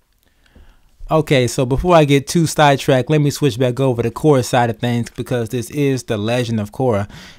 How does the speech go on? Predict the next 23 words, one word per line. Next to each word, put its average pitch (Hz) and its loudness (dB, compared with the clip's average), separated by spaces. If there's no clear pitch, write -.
And, 117 -2
uh, 110 0
just 135 -6
wanna 135 -2
say 127 -2
a 120 0
few 151 0
things 139 -4
starting 127 -2
off. 135 -2
Unalaq 135 -2
is 107 -8
one 117 -4
dirty 131 -2
mother. 131 -2
Shut 127 -4
your 131 -2
mouth. 135 -2
Uh, 110 -2
Bolin 139 -2
is 120 -10
a 107 -6
punk 151 -4